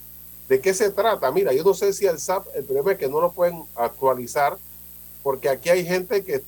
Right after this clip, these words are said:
pagó coima en el Seguro Social de Estados Unidos, ya salieron libres después de cinco años presos, eh, por haber pagado coima, el grupo del sap en Estados Unidos,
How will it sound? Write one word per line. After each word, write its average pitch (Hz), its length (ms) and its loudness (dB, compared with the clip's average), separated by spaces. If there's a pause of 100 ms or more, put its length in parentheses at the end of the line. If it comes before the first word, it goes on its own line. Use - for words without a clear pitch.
pagó 135 360 2
coima 156 640 2
en 117 80 -6
el 117 100 -6
Seguro 131 380 -2
Social 143 400 -2
de 160 80 -2
Estados 170 320 0
Unidos, 143 360 -2
ya 127 80 2
salieron 214 560 2
libres 240 300 2
después 170 340 2
de 226 80 -8
cinco 220 220 0
años 220 340 4
presos, 214 520 -2 (520)
eh, 147 200 4 (100)
por 160 160 2
haber 170 320 4
pagado 208 540 2
coima, 214 500 0 (480)
el 135 140 -2
grupo 175 280 2
del 147 120 4
sap 180 300 2
en 185 100 -4
Estados 175 340 -2
Unidos, 156 380 -6